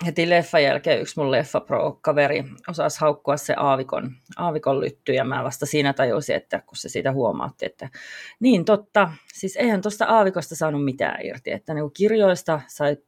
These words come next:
paljon paremman kuvan niinku sen kuumuudesta ja kuivuudesta ja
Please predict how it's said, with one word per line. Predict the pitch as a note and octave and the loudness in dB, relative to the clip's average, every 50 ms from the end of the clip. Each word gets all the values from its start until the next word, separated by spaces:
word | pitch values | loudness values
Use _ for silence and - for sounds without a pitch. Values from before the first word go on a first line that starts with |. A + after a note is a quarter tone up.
| _ _ | _ _
paljon | - F3+ F3+ F3+ F3+ E3 D#3 C#3+ - - C3+ B2+ - _ _ _ _ _ _ _ _ _ _ _ _ _ _ _ _ _ _ _ _ _ _ | 0 2 4 4 4 4 4 2 2 0 -6 -8 -12 _ _ _ _ _ _ _ _ _ _ _ _ _ _ _ _ _ _ _ _ _ _
paremman | - D#3 D#3 D3+ C#3+ D3 C#3+ D3 C#3+ | 2 4 4 4 2 2 -2 -6 -4
kuvan | - D3 C#3+ D3 - C#3+ C#3+ | -6 -4 -2 -2 -2 -2 -4
niinku | D#3+ E3 - C#3+ | -6 -8 -8 -10
sen | - - - C#3 B2+ B2+ B2+ _ _ | -6 -2 -2 -2 -2 -2 -10 _ _
kuumuudesta | - E3 E3 E3 D3+ D#3 D3+ D3 - - - C3 - - C#3 | 0 2 2 2 2 0 0 0 0 0 -2 -4 -4 -2 0
ja | - - - - - - _ _ | 0 0 0 -2 -4 -6 _ _
kuivuudesta | - D#3+ D#3+ D#3+ D#3 C#3+ D3 C#3+ C3+ C3 B2 B2+ - - - C3+ | -2 0 2 2 2 2 0 0 0 0 -2 -4 -4 -4 -2 0
ja | C3+ C#3+ C#3+ B2+ | 0 0 -2 -4